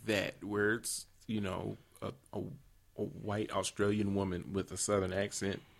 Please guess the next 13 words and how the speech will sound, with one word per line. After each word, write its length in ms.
that, 320
okay, 340
maybe 640
she 160
can't 320
rap, 380
but 160
damn 240
it, 80
there's 220
an 80
aesthetic 500
there. 280